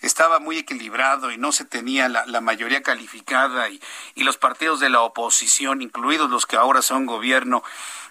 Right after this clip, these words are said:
eh, presionaban, se lograba una parálisis legislativa, sucedía una parálisis legislativa. Ahora necesitamos no la parálisis legislativa, sino este equilibrio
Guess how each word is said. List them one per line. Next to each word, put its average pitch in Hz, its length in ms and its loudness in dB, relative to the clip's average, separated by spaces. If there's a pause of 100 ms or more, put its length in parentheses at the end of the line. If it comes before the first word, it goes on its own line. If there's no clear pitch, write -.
(140)
eh, 117 640 0
presionaban, 147 800 2 (380)
se - 160 2
lograba 139 340 4
una 160 200 0
parálisis 135 560 -2
legislativa, - 640 -6
sucedía 151 480 2
una 143 160 0
parálisis 107 420 -4
legislativa. - 560 -12
Ahora 208 460 4
necesitamos 202 840 0
no 156 220 0
la 226 140 -2
parálisis 175 400 0
legislativa, 139 580 -4
sino 127 300 0
este 196 300 0
equilibrio 147 640 0